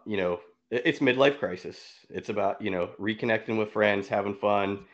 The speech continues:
hearing stories, learning new things. Uh, so whether that's, you know, s-, stories from people's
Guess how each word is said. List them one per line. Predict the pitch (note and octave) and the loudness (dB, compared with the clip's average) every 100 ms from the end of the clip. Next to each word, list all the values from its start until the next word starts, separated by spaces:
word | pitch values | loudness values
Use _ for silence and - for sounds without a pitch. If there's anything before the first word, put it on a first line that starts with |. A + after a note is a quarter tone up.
| _ - | _ -8
hearing | D3 C#3 B2+ | 0 2 2
stories, | A2 - C3 B2 A#2+ A#2 A#2 A2+ A2 | -2 -2 0 2 2 0 -2 -4 -4
learning | G#2+ A#2 B2 A#2+ | 0 0 2 0
new | A#2 G#2 | -2 -4
things. | A2 G#2 G2+ G2 F#2+ - - _ _ _ _ _ _ F#2+ | -2 -2 -2 -4 -6 -14 -20 _ _ _ _ _ _ -6
Uh, | F#2+ F2+ F2+ - | -4 -4 -6 -6
so | - | -2
whether | D3 C#3+ C3+ | 2 2 2
that's, | B2+ B2 - - | 2 2 0 -4
you | |
know, | G2 F2+ | -4 -6
s-, | - - _ - | -12 -20 _ -16
stories | - C3 C#3 C#3 C3+ - | -2 4 4 4 0 -2
from | A#2+ A2+ | -2 -2
people's | B2 G#2+ | -4 -6